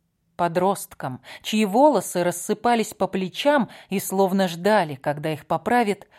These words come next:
чья-нибудь заботливая рука. Чья угодно, но только не её. Это Хесина знала наверняка. У неё и без того хватало забот.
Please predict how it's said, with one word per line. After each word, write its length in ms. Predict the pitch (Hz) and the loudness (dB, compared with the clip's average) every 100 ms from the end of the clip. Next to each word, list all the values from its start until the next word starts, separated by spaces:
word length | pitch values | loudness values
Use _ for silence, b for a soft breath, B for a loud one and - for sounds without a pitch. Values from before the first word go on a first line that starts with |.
| b | b
чья-нибудь 580 | - 233 254 233 202 196 | -8 0 4 4 2 0
заботливая 720 | 165 175 165 165 170 156 160 | 0 -2 -2 -6 -6 -4 -4
рука. 400 | 151 147 143 127 - _ _ _ _ _ - | -6 -8 -12 -12 -16 _ _ _ _ _ -14
Чья 320 | 185 185 185 | -4 2 2
угодно, 600 | 180 240 247 160 143 - _ _ _ | 2 -2 -2 -2 -6 -10 _ _ _
но 180 | 175 170 | -6 -4
только 420 | 165 185 180 175 | -4 -4 -4 -6
не 240 | 165 160 156 | -6 -6 -6
её. 480 | 160 160 214 151 - _ _ _ B B B | -8 -6 -4 -6 -10 _ _ _ B B B
Это 280 | 226 262 285 | 0 2 0
Хесина 580 | 311 285 - 247 262 | 0 -2 0 2 4
знала 380 | 202 208 202 202 | 4 4 4 2
наверняка. 800 | 214 202 214 214 208 - 151 127 - B B B | 0 0 0 0 0 -2 -4 -4 -10 B B B
У 80 | 214 | 4
неё 300 | 220 220 240 | 4 4 4
и 80 | |
без 260 | 220 214 - | 2 0 2
того 320 | 220 190 262 | 4 4 4
хватало 480 | - 220 - 165 160 | 4 2 4 2 0
забот. 560 | 151 156 147 151 - | 0 0 -2 -8 -10